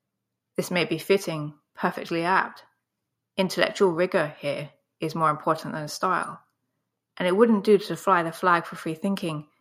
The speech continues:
yet unabatedly tell others what to think. Or would it? The society McCarthy Jones advocates for is built on trust and respect.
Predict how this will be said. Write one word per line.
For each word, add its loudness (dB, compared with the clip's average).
yet 4
unabatedly 0
tell -2
others -2
what -2
to -14
think. -6
Or 4
would 4
it? -4
The 0
society 2
McCarthy 2
Jones 0
advocates 0
for -2
is -6
built 2
on -8
trust -6
and -8
respect. -6